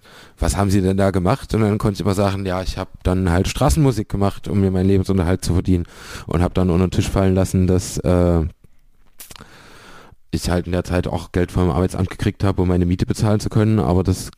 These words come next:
hat dann halt die kleinen Bonbons obendrauf, hat dann die Straßenmusik gegeben. Dann haben die Leute gefragt, "Ach, und davon kann man leben?" Und dann konnte ich immer sagen, "Na, nicht besonders gut, sonst würde ich ja jetzt nicht hier sitzen." Also,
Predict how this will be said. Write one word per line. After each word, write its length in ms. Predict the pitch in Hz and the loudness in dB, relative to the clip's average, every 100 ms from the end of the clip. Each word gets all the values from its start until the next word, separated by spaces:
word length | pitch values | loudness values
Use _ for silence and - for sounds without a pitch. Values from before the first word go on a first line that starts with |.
| - | -2
hat 180 | 92 98 | 0 2
dann 160 | 92 | 2
halt 240 | 95 92 95 | 2 2 -2
die 40 | |
kleinen 360 | - 92 95 90 | 0 2 2 2
Bonbons 440 | 92 101 101 - | 2 2 2 2
obendrauf, 540 | 104 95 90 104 127 | 0 0 2 2 2
hat 140 | 127 104 | 0 0
dann 100 | 110 | 0
die 60 | |
Straßenmusik 640 | 101 - 120 107 95 87 - | 0 0 0 2 2 2 -2
gegeben. 440 | - 90 92 104 - - - - - - | 0 0 2 -2 -6 -20 -20 -20 -20 -12
Dann 100 | - | -4
haben 80 | 87 | 0
die 60 | 92 | 2
Leute 220 | 95 95 | 2 0
gefragt, 600 | - 95 95 - - - - - - - - - - - | -2 0 -2 -4 -20 -20 -20 -20 -20 -20 -20 -20 -12 -2
"Ach, 220 | - 117 | -2 0
und 120 | 98 | 0
davon 280 | 98 92 98 | 2 0 0
kann 160 | 107 98 | 2 4
man 100 | 92 | 4
leben?" 300 | 98 143 135 | 4 2 0
Und 100 | 110 | 0
dann 140 | 104 | 0
konnte 200 | - 107 | 2 2
ich 60 | 101 | 2
immer 140 | 101 | 2
sagen, 220 | 101 101 98 | 2 0 0
"Na, 80 | |
nicht 160 | 95 95 | 0 0
besonders 420 | 92 104 101 87 | 0 0 0 0
gut, 220 | - 147 | 0 0
sonst 260 | - 104 - | 0 -2 0
würde 140 | 101 | 0
ich 80 | 104 | 2
ja 100 | 98 | 2
jetzt 220 | 95 98 | 2 0
nicht 140 | - 92 | -2 0
hier 140 | 92 | 0
sitzen." 400 | 87 104 - 143 156 - - - - - - - | 2 0 0 -2 -2 -8 -20 -20 -20 -20 -18 -4
Also, 460 | 98 104 98 95 | 0 4 4 2